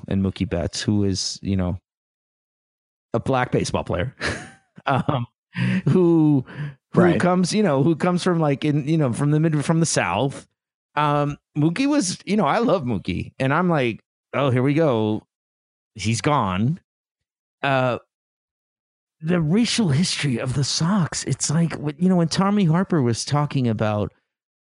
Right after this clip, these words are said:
Speaker 1: what was being said behind closed doors about the racism in the seventies and the eighties and the, and even in the nineties, it, it, that, that, <sighs> it's just, um,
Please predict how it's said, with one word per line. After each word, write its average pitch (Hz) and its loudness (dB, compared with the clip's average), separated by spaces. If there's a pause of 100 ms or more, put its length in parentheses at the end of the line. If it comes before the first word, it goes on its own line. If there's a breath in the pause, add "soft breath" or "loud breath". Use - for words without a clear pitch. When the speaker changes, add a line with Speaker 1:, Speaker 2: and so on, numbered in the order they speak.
(760)
Speaker 1:
what 139 0
was 147 2
being 139 2
said 113 0 (180)
behind 135 0
closed 123 0
doors - -4 (480)
about 104 0
the 120 2
racism 107 0
in 101 0
the 98 -2
seventies 95 -2
and 98 0
the 95 0
eighties 98 -2
and 101 -2
the, 98 -6
and 147 0
even 170 2
in 160 2
the 147 2
nineties, 151 -2 (960)
it, 147 -20
it, 101 -20 (100)
that, 180 0 (200)
that, 202 0 (320)
<sighs> - -14
it's - -2
just, - -2
um, 120 0